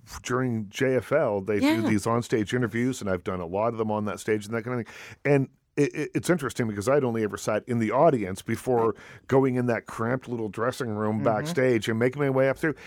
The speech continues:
Speaker 1: And I did kind of feel excited. Like, there's a bit of excitement that
Speaker 2: Yeah.
Speaker 1: comes from walking down. It's dark back there and kinda narrow, and coming back out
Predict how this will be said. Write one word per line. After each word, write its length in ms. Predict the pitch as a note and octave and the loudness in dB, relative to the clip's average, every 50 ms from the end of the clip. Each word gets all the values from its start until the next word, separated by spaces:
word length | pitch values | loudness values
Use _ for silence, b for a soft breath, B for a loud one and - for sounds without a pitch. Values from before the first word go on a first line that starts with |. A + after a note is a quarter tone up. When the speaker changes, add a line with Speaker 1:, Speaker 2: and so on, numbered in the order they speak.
| B B2+ | B -2
Speaker 1:
And 120 | B E3+ G#3 | B 4 6
I 100 | G#3+ G3 | 6 4
did 320 | C3 - A#3 C#4 - - | 4 2 -2 -2 -2 0
kind 200 | - D#3+ D3+ C#3+ | 2 2 4 4
of 140 | B2+ A2+ G2+ | 4 2 0
feel 200 | - C3 C3+ B2 - | -2 -4 -4 -4 -4
excited. 480 | A#2+ A2+ - - - A#2+ A#2 A2 F2+ G#2+ | -8 -10 -8 -2 0 0 0 0 -2 0
Like, 160 | B2 A#2+ - | -2 -2 0
there's 200 | - C#3+ B2 A#2 | 0 -2 0 0
a 40 | C3 | 0
bit 160 | A#2+ D3 E3 | 2 2 0
of 80 | F#3 F#3 | 0 0
excitement 520 | F3 - - - E3 F3 - C3+ A#2 G#2 | -4 -2 2 0 0 2 0 -2 -4 -2
that 140 | - A#2 G#2+ | -2 -4 -4
Speaker 2:
Yeah. 40 | - | 0
Speaker 1:
comes 380 | - C#3 C#3+ C#3 C#3 C3+ B2+ - B B C#3+ B | 2 4 4 4 2 0 -4 -6 B B -18 B
from 180 | B - C3 B2 | B -2 -2 0
walking 440 | A2+ G#2+ A#2 C3+ - - C#3 B2+ A2+ | 2 2 0 0 -2 -2 -6 -4 -2
down. 360 | - A#2+ A2+ A#2 A#2+ B2 B2 | 0 0 0 2 0 0 -2
It's 220 | A2+ A#2+ G#2 - - | -2 -6 -8 -8 -10
dark 400 | - - - F2 F2 - - - | -12 -10 -8 -8 -8 -10 -10 -8
back 300 | - G#2+ G#2+ A2 - - | -6 -4 -4 -4 -4 0
there 240 | A#2+ A2+ A2 G#2+ A2+ | 2 2 2 2 0
and 80 | A2 | -2
kinda 160 | A#2+ A#2 A2+ | -2 -2 -2
narrow, 420 | G#2 G2+ G2+ G2+ G#2 G#2+ A2+ A2+ A2 | -2 0 0 0 2 2 2 2 2
and 100 | G#2+ - | 0 -2
coming 260 | - E3 E3 F3 D3+ | -2 -2 -2 -2 0
back 320 | - - C#3 C#3 C3+ - D3 | 0 0 0 0 2 4 4
out 160 | C#3+ C3 | 2 2